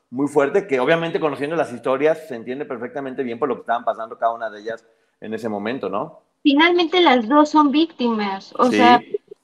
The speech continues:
Speaker 2: eh, entiendo perfecto, yo hago una analogía constantemente entre Alison Mack y,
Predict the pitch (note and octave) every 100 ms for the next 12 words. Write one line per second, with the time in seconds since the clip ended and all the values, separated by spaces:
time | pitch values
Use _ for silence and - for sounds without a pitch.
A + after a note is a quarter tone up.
0 | _ - B3 - C4+ C4+ C#4+ D4 D#4+ -
1 | A#3+ B3 C4 - C#4 C4 C#4+ D4 D4 C#4
2 | C4 A#3 A3+ - B3+ B3 B3+ A#3 - A#3+
3 | A#3 A#3+ A#3 A3 A#3+ G#3+ G#3+ G#3+ B3 -
4 | A#3 A3 A3 - - - A3 A3 G3+ G3